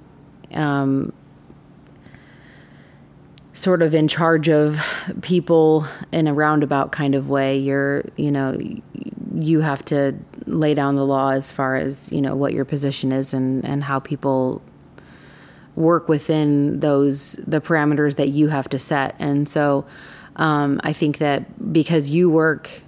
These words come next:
with mostly men, um, your, your sandwiching is, like, a big deal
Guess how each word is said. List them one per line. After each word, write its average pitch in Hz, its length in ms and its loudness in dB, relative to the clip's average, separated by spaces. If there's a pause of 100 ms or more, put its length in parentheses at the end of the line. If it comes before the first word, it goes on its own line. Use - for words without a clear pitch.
(260)
with 147 240 0
mostly 151 460 2
men, 139 500 0 (800)
um, 139 360 0
your, 151 380 2
your 151 920 0 (680)
sandwiching 151 800 2
is, 135 200 0
like, 143 140 -2
a 139 60 0
big 135 240 0
deal 135 380 0